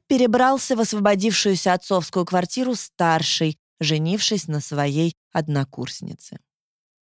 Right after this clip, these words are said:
Морелла тяжело смирялась с присутствием в жизни сыновей посторонних женщин. Невесток своих не привечала, в особенности вздорную и истеричную ленинградку,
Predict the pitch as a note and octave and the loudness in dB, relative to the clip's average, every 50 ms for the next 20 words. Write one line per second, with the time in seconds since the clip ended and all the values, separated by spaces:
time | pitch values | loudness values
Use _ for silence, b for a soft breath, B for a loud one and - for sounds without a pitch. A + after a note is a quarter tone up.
0 | _ _ _ _ _ _ _ _ _ _ _ _ _ _ _ _ _ - G3+ A3 | _ _ _ _ _ _ _ _ _ _ _ _ _ _ _ _ _ 0 2 4
1 | A3+ A3+ B3 C4+ C4+ C4 B3+ B3 A#3+ A3+ - - A#3 A3 F#3+ A3 A3 A3 A3 G3+ | 4 6 6 6 6 6 6 4 4 2 2 2 2 2 4 4 4 6 6 4
2 | F#3 - - F#3 F#3 F3+ F3 F3+ F3 E3+ D#3 D#3+ D#3+ - - - - E3+ D#3+ - | 4 2 0 0 2 2 4 4 4 4 2 2 0 -2 -4 -4 -2 -2 -2 0
3 | - D#3+ - - - D#3+ D#3+ D#3 D#3 D#3 C#3+ E3 D#3+ D3 D#3 D#3 D3+ - - D#3+ | -2 -4 -4 -4 -2 -2 0 0 0 0 0 0 0 0 0 -2 -2 -2 0 0
4 | D#3 D3+ D#3 D#3+ D#3 D3 - D3+ C#3+ - - D3+ D3 D3 D3 D3 D3 D3 D3+ C#3+ | 0 2 2 2 0 0 -2 -4 -4 -2 -2 -2 0 0 -2 -2 -4 -4 -4 -4
5 | C#3+ D3 C#3+ C3+ D3 - - - - - - - _ _ _ _ _ _ _ _ | -4 -4 -4 -4 -4 -6 -6 -8 -10 -14 -16 -18 _ _ _ _ _ _ _ _
6 | - G3 G#3+ A#3 B3+ C4 B3+ - - A3+ G#3+ - - - G3+ G3 F#3+ F#3 F3+ D#3 | 0 2 4 4 4 4 2 2 0 -2 -2 0 -2 0 2 2 4 2 2 0
7 | - F#3 E3+ E3 - - D#3+ D3+ D3+ D3 - - - G#3+ A3+ A3+ A3+ A3 A3+ - | 0 -2 -2 0 0 -2 -2 -2 -2 -4 -4 -2 -2 -2 -2 -4 -6 -8 -12 -14
8 | _ _ _ - G3 F3+ F3+ - - C4 C#4 B3+ C4 B3 A#3+ A#3 - - - G3 | _ _ _ -2 0 0 2 2 2 0 0 2 2 2 2 0 0 0 -2 -2
9 | E3+ D#3+ D3+ D3 D#3+ G3+ A3 A#3 A#3 A3+ A3+ A3+ A3 - - G3+ F#3+ F3 - - | 0 0 -2 0 2 2 2 2 2 0 0 0 0 0 0 0 -2 -2 -2 -2
10 | F#3 F3 F3+ F3+ - - - F3+ F3 F3 F3 F3 E3+ E3+ D3+ D3 C#3+ C3+ - - | 0 0 0 0 -2 -2 -2 -2 0 0 0 0 0 0 0 0 -2 -2 -4 -8
11 | _ - - - | _ -12 -12 -12